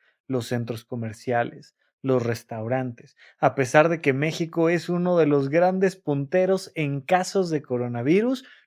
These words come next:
nosotros estamos retomando esta antigua normalidad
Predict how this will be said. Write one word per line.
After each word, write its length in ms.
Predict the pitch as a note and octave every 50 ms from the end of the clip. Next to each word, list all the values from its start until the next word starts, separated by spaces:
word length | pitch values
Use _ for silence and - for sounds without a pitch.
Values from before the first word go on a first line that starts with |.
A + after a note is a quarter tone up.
| -
nosotros 520 | D3 C3+ C3 A#2+ - E3 E3 - F3+ D#3+ D#3
estamos 400 | D3 - - D#3 D#3 E3 E3 D#3+
retomando 840 | D#3 C#3+ B2+ A#2+ B2+ B2 A#2+ B2 B2 B2 B2+ B2+ C3 C3 C3 - _ _ _ _ -
esta 600 | C#3 B2+ A#2+ - - - B2+ B2 B2 B2 - _
antigua 720 | - D3 C3+ B2+ B2+ B2 - F3 F#3 F#3+ E3 C#3+ C3 B2 B2
normalidad 840 | B2 A#2+ A#2+ A#2+ A#2 G#2+ A#2 A#2 A2+ A#2 A#2 A2+ B2+ C#3 D3+ D3